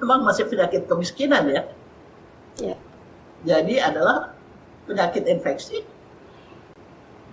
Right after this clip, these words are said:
Speaker 1: kemudian juga penyakit-penyakit yang bisa, sebenarnya bisa dicegah dengan imunisasi. Jadi itu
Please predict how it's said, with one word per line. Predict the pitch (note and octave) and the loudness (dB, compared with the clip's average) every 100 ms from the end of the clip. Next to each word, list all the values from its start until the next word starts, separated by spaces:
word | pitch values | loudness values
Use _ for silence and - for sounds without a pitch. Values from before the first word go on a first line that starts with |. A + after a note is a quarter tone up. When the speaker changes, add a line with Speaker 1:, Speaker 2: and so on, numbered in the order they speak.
| - - - | -20 -20 0
Speaker 1:
kemudian | - G#3 F#3+ G#3+ C4+ - | 2 2 2 4 4 4
juga | D#3+ D#3+ E3+ D#5 - - - - - | 0 0 0 0 -4 -10 -20 -20 -14
penyakit-penyakit | - A3+ G#3 A3 G#3 - G#3 F3 E3+ E4+ - | -6 -2 -2 -2 -6 -6 -2 -2 -2 -10 -2
yang | G#3+ | 0
bisa, | G#3 C4 - - | 2 0 0 -2
sebenarnya | A#3+ G#3+ G3+ G3+ | -2 0 0 -2
bisa | G3+ D4 D4+ | -2 2 2
dicegah | G3+ - D#3+ C3 D3 - - - - - | 0 -2 -2 0 0 -4 -16 -20 -20 -6
dengan | F#3+ G3 - | -2 0 0
imunisasi. | F#3+ F#3 F3+ A#3+ C4+ - A#2 - - - - - - - - - - - - - - - - E3+ | -2 -4 -2 0 0 -2 -8 -10 -20 -20 -20 -20 -20 -20 -20 -20 -20 -20 -20 -20 -20 -20 -18 0
Jadi | G#3 A3 D4+ D#4 - - - - - - - - - - - | 2 6 4 4 -2 -8 -20 -20 -20 -20 -20 -20 -20 -20 -4
itu | B3+ D4+ D#4+ C#4+ - | -2 2 2 2 -4